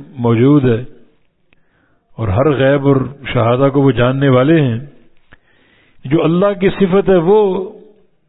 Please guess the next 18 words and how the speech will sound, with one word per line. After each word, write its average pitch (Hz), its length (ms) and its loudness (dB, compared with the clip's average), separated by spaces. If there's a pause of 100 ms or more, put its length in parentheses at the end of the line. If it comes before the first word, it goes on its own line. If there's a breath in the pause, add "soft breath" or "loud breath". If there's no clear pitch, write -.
(600)
اللہ 170 160 2
کی 175 140 -4
مخلوق 151 380 0
میں 151 160 -2
پیدا 127 240 2
کر 117 180 -2
دی، 123 120 -8 (1800)
جو 98 140 -10
بہت 113 180 0
بڑا 147 140 2
ظلم 160 400 0
ہے۔ 147 40 -8 (1500)
اللہ 156 240 -2
ہی 196 200 0
عالم 165 320 0
الغیب 165 440 2
ہے، 190 40 2
اس 202 160 -2